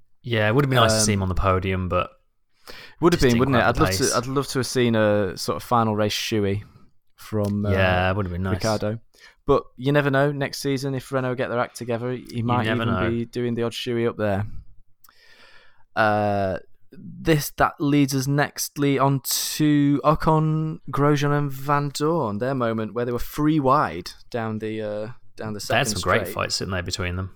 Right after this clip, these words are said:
Speaker 2: Yeah, they really, really did. And this track, you know, like, I do like that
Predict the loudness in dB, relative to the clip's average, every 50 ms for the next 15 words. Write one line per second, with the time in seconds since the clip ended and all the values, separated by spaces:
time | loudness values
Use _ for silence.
0 | -16 -12 -8 -4 -2 0 0 0 -2 -4 -6 -10 -10 -12 -14 -14 -14 -14 -10 -8
1 | -8 -6 -6 -6 -8 -8 -8 -10 -8 -6 -6 -6 -6 -4 -2 -2 -2 -2 -4 -2
2 | -2 0 -2 -2 -2 -6 -4 -2 -2 -2 0 0 0 -2 -2 -6 -14 -20 -20 -20
3 | -20 -20 -20 -20 -20 -20 -20 -20 -20 -20 _ _ _ _ _ -4 -2 -2 0 0
4 | 2 2 4 4 4 2 2 -2 -4 0 0 0 0